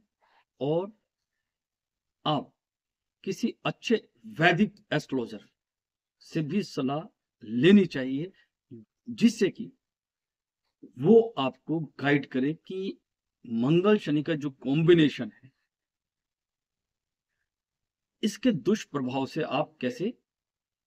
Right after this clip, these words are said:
बचेंगे। दोस्तों, मंगल शनि का जो कॉम्बिनेशन है, इसका ग्लोबल लेवल पर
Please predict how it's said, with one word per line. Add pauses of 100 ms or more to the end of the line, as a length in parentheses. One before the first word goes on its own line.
बचेंगे।
दोस्तों, (2000)
मंगल
शनि
का
जो
कॉम्बिनेशन
है, (220)
इसका (1000)
ग्लोबल
लेवल
पर